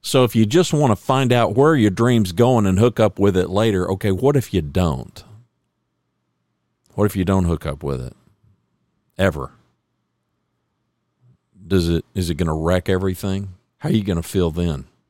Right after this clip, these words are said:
You ever completely felt like a failure because you were trying to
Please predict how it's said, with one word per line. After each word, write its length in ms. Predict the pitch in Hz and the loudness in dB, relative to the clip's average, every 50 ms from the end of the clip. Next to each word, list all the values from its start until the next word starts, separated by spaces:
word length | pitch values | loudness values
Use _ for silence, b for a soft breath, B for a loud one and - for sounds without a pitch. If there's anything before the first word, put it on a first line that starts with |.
| _ _ - | _ _ -10
You 140 | 156 113 117 | -4 -2 0
ever 180 | 123 120 98 | 0 0 -2
completely 640 | 87 _ - 92 82 80 - 98 98 98 92 90 82 | -4 _ -8 -8 -8 -6 -6 -4 -4 -4 -4 -6 -8
felt 240 | - - 87 90 85 | -8 -6 -8 -8 -6
like 180 | 80 76 - - | -8 -8 -10 -10
a 80 | - | -16
failure 580 | - - - - 73 78 78 80 80 85 82 - _ _ - | -16 -14 -10 -8 -6 -6 -6 -6 -8 -10 -12 -14 _ _ -20
because 920 | - - - - 80 78 78 78 76 78 - - - - - - - - _ _ _ _ _ | -20 -18 -10 -8 -8 -8 -8 -10 -10 -12 -12 -12 -12 -12 -14 -14 -16 -18 _ _ _ _ _
you 340 | - 82 82 82 80 78 78 | -12 -10 -10 -8 -8 -10 -10
were 140 | 78 76 | -12 -12
trying 320 | - - - 90 87 85 78 | -14 -10 -8 -6 -6 -6 -6
to 200 | 78 76 73 | -8 -10 -12